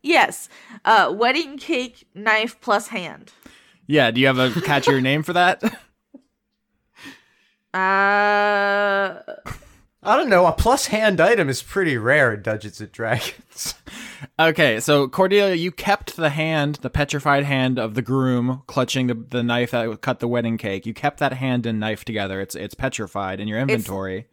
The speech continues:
Speaker 1: its name is Cornelius.
Speaker 2: Okay. <laughs> I'm not gonna argue with you.
Speaker 1: Uh, yeah, so I'm gonna try and I'm gonna stab and do a stab and then do a stone and then do a stab.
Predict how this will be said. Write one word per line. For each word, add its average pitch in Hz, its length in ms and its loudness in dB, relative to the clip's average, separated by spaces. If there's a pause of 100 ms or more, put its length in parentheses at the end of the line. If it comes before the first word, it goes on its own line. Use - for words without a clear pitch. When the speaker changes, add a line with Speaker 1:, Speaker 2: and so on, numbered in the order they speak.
Speaker 1:
its 214 220 -4
name 233 260 -2
is 233 160 -4
Cornelius. 190 920 -4 (640)
Speaker 2:
Okay. 147 400 2 (220)
<laughs> 196 840 2
I'm 139 140 2
not 135 180 4
gonna 139 120 4
argue 131 340 2
with 110 180 -4
you. 127 220 -2 (160)
Speaker 1:
Uh, 226 420 6
yeah, 214 320 0
so 196 360 -2
I'm 208 120 -2
gonna 214 180 -6
try 208 220 -6
and 175 140 -10
I'm - 60 -12
gonna 185 160 -12
stab 175 420 -4
and 165 100 -14
do 165 160 -8
a 147 60 -10
stab 151 500 -6
and 151 180 -12
then 151 200 -12
do 147 160 -8
a 156 60 -10
stone 160 360 -8
and 165 100 -12
then 175 140 -10
do 196 100 -2
a 214 80 -2
stab. 233 400 -2